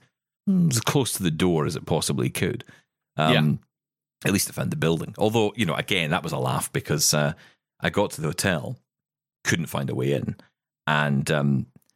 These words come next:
Speaker 2: Oh,
Speaker 1: I
Speaker 2: of
Speaker 1: was, I
Speaker 2: course.
Speaker 1: and I was in Edinburgh, right? So I can say this, that, you know, you'll probably know where I am if you know Edinburgh, but I was, uh, I, I walked in and <laughs> I heard the weirdest sound,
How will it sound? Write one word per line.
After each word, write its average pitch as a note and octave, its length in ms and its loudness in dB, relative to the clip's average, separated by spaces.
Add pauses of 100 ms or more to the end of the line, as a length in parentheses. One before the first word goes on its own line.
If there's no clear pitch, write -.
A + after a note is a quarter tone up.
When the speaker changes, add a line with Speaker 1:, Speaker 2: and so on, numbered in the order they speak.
(100)
Speaker 2:
Oh, - 100 0
Speaker 1:
I - 40 4
Speaker 2:
of G2 60 2
Speaker 1:
was, G#2 100 -2
I - 40 -4
Speaker 2:
course. G2+ 280 -2 (100)
Speaker 1:
and G#2 120 4
I - 20 4
was G2+ 100 -2
in E3 100 4
Edinburgh, F#2 380 0
right? A1+ 240 0
So - 180 2
I D2+ 40 0
can D#2+ 160 -6
say G#2 220 2
this, C#2 300 0
that, - 280 0
you E2 100 0
know, B1 200 0 (180)
you'll E2+ 120 0
probably G2+ 280 -2
know D#2+ 80 0
where C#2 160 0
I B1+ 60 -2
am D2 260 2
if C#2 140 -6
you C#2 80 0
know C#2 160 2
Edinburgh, C#2+ 380 0
but C2 200 -4 (460)
I E2 100 0
was, D#2 320 0
uh, D2+ 260 2
I, - 80 -2 (120)
I - 20 0
walked F2+ 460 -2
in F2+ 100 0
and F#2 240 2
<laughs> D2+ 100 -2 (840)
I G3+ 640 0
heard E3 260 0
the C#3 80 2
weirdest C#3 480 2
sound, G2+ 460 4